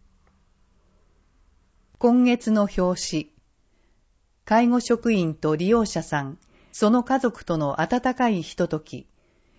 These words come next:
そしてサロンで熱心に貯金運動、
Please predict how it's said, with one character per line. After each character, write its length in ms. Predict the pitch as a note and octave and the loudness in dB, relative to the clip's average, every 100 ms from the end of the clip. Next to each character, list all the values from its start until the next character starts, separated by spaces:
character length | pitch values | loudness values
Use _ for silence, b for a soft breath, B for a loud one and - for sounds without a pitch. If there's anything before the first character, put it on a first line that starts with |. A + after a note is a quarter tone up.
| _ _ | _ _
そ 180 | - G#3 | -4 -4
し 140 | G3+ - | -4 0
て 220 | C4 G#3+ | 0 0
サ 200 | - D4+ | 0 2
ロ 140 | C4+ | 4
ン 80 | F#3+ | 2
で 120 | E3 | 2
熱 240 | F#3 A3+ - | 0 0 -2
心 260 | F#3 E3 | -4 -2
に 220 | D3+ D3+ b b | -4 -6 b b
貯 160 | - F#3 | 0 0
金 360 | - C4+ C4 C4 | 4 4 6 6
運 200 | A#3+ F3+ | 4 4
動、 400 | D3+ C3+ B2+ | 2 2 -2